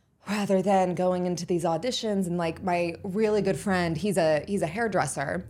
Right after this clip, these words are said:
and he's also an actor. Um, but he makes really good money being a hairdresser in New York. And so sometimes, like, three days out of the week, he'll have to call out to go in for auditions.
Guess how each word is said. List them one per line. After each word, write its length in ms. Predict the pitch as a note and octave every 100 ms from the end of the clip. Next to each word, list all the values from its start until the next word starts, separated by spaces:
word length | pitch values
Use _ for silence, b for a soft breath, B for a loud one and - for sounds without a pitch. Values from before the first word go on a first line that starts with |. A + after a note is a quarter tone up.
| -
and 120 | G#3+
he's 120 | C#4
also 220 | D4+ - G3
an 80 |
actor. 460 | C#3+ - D#3+ D3 F3 b b b F#3+
Um, 480 | F#3 F3+ F3 - E3+
but 180 | E3+ E3
he 100 | F#3
makes 220 | D3+ -
really 160 | D#3+ E3
good 100 | F3
money 400 | E3+ D#3+ D#3+ -
being 180 | E3+ D#3+
a 40 |
hairdresser 680 | E3+ B3+ G3+ D#3 D#3+ C#3+ - -
in 220 | D#3 C#3
New 80 | D3
York. 380 | - - - - B B -
And 420 | G3 F#3 F3 F3
so 540 | - F#3 E3+ E3 D#3 -
sometimes, 640 | - F3 F3 F#3 F#3 G3+ G3
like, 240 | E3+ D3
three 200 | F3+ F#3+
days 160 | F#3+ F3+
out 120 | F3+
of 60 | E3
the 60 |
week, 220 | E3 A#3 E3+
he'll 100 | E3+
have 140 | F3
to 80 | E3+
call 280 | F3+ E3 G3
out 280 | A3 - A#3
to 60 |
go 180 | F3+ E3+
in 120 | E3+
for 340 | - F3 D#3+ -
auditions. 680 | E3+ G#3 A#3+ F#3+ C#3+ E3+